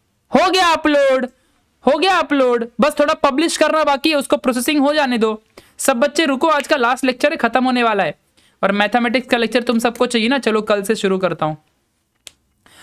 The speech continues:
कल से डिफरेंशिएशन शुरू करता हूँ, डेली लेक्चर, ठीक है?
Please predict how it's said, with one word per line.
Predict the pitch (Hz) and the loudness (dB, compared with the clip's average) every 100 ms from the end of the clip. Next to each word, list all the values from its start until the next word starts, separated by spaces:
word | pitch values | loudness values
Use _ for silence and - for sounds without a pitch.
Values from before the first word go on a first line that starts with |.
| - _ - | -20 _ -2
कल | 233 254 | -2 0
से | 302 | 0
डिफरेंशिएशन | 240 226 240 233 247 240 262 | 0 0 0 0 0 0 0
शुरू | 233 220 | 0 0
करता | 208 190 190 | 0 -2 0
हूँ, | 190 | 0
डेली | 190 214 220 | 0 0 0
लेक्चर, | 190 151 170 156 - | -2 -2 -6 -4 -4
ठीक | 208 | 0
है? | 359 | 0